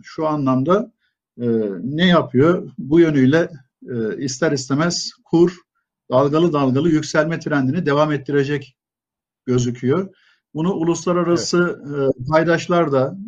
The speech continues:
Speaker 1: e, bankalar, finans çevreleri, ekonomi çevreleri, e, de ifade ediyorlar zaten.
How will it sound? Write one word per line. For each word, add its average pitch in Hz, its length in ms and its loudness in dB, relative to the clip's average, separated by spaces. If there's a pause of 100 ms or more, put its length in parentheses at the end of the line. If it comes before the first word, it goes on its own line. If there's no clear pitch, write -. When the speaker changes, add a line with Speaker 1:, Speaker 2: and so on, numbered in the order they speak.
Speaker 1:
e, 123 40 -6 (600)
bankalar, 139 540 -2
finans 147 300 -2
çevreleri, 139 600 2 (500)
ekonomi 143 400 0
çevreleri, 127 580 0
e, 120 320 -6 (960)
de 156 160 2
ifade 139 440 2
ediyorlar 143 500 0 (160)
zaten. 113 500 -6